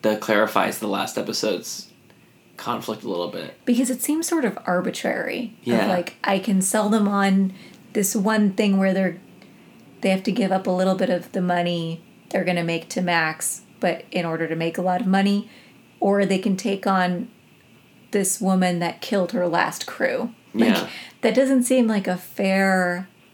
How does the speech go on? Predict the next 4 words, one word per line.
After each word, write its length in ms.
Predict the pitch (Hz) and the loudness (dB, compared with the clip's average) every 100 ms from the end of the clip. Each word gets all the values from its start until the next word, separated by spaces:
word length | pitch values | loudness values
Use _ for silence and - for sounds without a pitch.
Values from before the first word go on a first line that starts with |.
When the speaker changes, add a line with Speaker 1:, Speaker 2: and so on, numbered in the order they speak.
| _ _ _ _ _ _ _ _ _ _ _ - | _ _ _ _ _ _ _ _ _ _ _ -4
Speaker 2:
um, 480 | 185 175 170 165 | -2 -2 -4 -4
split. 580 | - - - 185 - - - _ _ | -4 -4 -2 0 0 -4 -12 _ _
Speaker 1:
No. 380 | 104 95 98 98 - | -2 -2 -2 -6 -10
Speaker 2:
So 600 | - - 185 175 175 | -4 2 2 2 0